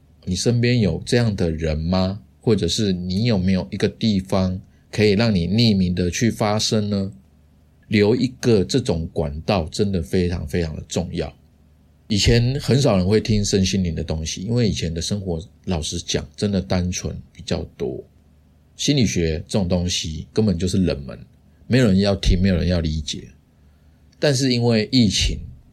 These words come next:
其实疫情以前就需求就增加了，但是因为疫情，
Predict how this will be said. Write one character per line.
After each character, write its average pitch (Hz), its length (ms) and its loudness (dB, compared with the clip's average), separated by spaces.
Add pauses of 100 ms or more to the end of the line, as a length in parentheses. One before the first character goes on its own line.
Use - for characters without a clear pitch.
(340)
其 - 140 0
实 160 120 2
疫 165 120 4
情 101 200 4
以 92 40 6
前 90 200 2
就 95 200 2
需 - 200 0
求 120 160 0
就 98 140 2
增 90 180 -2
加 82 220 -2
了， - 240 -10
但 147 100 2
是 143 120 -2
因 131 120 -2
为 127 140 2
疫 117 240 2
情， 80 240 -2